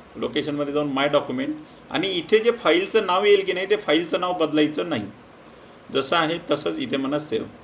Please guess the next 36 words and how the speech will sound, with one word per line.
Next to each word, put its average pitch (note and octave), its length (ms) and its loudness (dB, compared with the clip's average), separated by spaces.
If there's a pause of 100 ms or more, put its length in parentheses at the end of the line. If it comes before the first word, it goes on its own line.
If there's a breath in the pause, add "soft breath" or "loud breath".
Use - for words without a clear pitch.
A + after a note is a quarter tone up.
(2000)
केली E3+ 200 0
सेव्ह. F3+ 260 0 (1300)
सेव्ह F#3+ 180 2
केलेली E3+ 300 2
फाईल D#3+ 400 0
तशाच F#3+ 280 0
प्रकारे C#3 320 2
तुम्ही D3+ 340 -4 (1040)
तुमच्या C3+ 400 -2
अधिकाऱ्यांना C3+ 520 0
ती D#3 100 -4
पाठवून G3+ 340 0
द्यायची. G#2+ 260 0
ही C#3 140 -2
सॉफ्ट F3+ 340 -2
कॉपी - 200 -2
त्यांना D#3+ 260 0
लागणार D#3 380 2
आहे. G#2 240 -4 (840)
ठीक D#3+ 120 -2
आहे, - 100 -2
आता F#3+ 180 -2
सेव्ह E3+ 340 0
होत E3 80 -4
आहे. D#3 220 2
हे D3 180 -6
गोल D3+ 220 4
गोल E3+ 180 0
का E3+ 140 0
फिरत D3+ 260 2
आहे? D#3 80 0
कारण F3 260 -4
खूप - 220 2
मोठी D#4 200 -2
शीट F3 200 -2
असल्यामुळे D#3+ 520 0